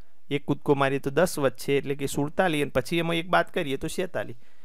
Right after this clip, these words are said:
કેમ કે નવ ઉમેરવાના છે, એનો મતલબ દસ ઓછા એક. તો આ રીતે આપણો જવાબ આવશે છેતાલીસ. એના પછી આપણે જોઈએ કે પોસઠમાંથી ત્રીસ બાદ કરવા છે. બાદ કરવાના હોય તો આપણે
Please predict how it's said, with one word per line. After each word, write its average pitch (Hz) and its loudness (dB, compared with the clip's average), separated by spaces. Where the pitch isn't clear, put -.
કેમ 139 -4
કે 139 -2
નવ 151 4
ઉમેરવાના 151 2
છે, 131 0
એનો 139 -2
મતલબ 147 -2
દસ 147 2
ઓછા 151 -2
એક. 117 0
તો 156 4
આ 131 4
રીતે 147 2
આપણો 139 6
જવાબ 123 8
આવશે 143 6
છેતાલીસ. 110 2
એના 135 4
પછી 139 4
આપણે 139 6
જોઈએ 160 6
કે 139 0
પોસઠમાંથી 165 4
ત્રીસ 165 -2
બાદ 185 4
કરવા 107 2
છે. - -8
બાદ 139 8
કરવાના 185 6
હોય 160 10
તો - 4
આપણે 165 6